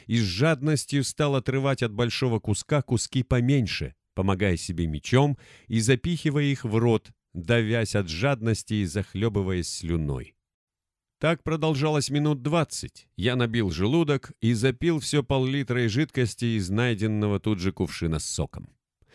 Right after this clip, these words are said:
Захватив кувшин, вернулся в гостиную и...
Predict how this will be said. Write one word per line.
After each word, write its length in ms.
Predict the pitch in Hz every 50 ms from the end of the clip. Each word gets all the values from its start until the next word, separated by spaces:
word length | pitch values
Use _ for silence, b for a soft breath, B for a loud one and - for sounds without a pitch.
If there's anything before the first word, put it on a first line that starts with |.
| B B B B B B B B
Захватив 640 | 87 82 107 123 - 127 135 135 - 156 160 127
кувшин, 600 | - - 139 120 113 - - 185 202 190 175 151 117
вернулся 520 | 98 107 110 131 156 180 185 - - 180
в 60 | 160
гостиную 760 | 147 156 156 - - - 127 131 123 123 120 120 113 107 104 -
и... 340 | - 143 180 185 180 170 -